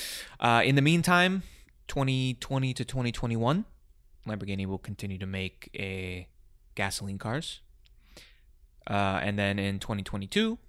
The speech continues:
sorry, uh, by the end of twenty twenty-four, every single car will be electrified. In twenty twenty-three, Lamborghini will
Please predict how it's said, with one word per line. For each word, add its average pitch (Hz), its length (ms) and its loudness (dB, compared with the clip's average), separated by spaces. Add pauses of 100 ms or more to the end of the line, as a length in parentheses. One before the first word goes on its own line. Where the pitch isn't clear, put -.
(680)
sorry, 95 300 -2 (640)
uh, 101 380 4 (260)
by 117 140 4
the 127 100 8
end 147 100 8
of 123 60 4
twenty 120 240 2
twenty-four, 110 680 2 (1300)
every 120 160 4
single 120 220 0
car 104 140 0
will 95 40 0
be 98 120 -6
electrified. - 460 -10
In 107 100 -8
twenty 113 200 0
twenty-three, 107 460 -2
Lamborghini 98 440 -4
will 98 320 -2